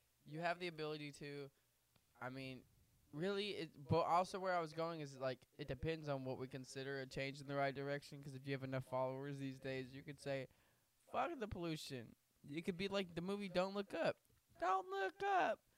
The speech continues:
You're right, President. Don't look up.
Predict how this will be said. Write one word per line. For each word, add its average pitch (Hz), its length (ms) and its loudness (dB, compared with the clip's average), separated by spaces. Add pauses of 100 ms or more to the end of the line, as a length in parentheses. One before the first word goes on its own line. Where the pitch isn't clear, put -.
(220)
You're - 100 -2
right, 392 420 6 (160)
President. 359 640 2 (340)
Don't 349 280 2
look 330 300 0
up. 359 260 0